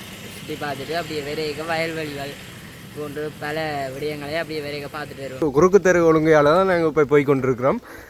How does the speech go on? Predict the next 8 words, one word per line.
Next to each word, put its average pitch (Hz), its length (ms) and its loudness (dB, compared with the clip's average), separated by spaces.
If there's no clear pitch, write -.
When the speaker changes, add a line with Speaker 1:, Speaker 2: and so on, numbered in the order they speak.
Speaker 2:
பாருங்க, 139 420 4
இவர் 143 360 6
என்னோட 147 200 6
வாரார், 170 520 6
இன்றைக்கு 185 300 2
தான் 214 200 2
புதுசா 190 340 4
வாரார். 165 460 6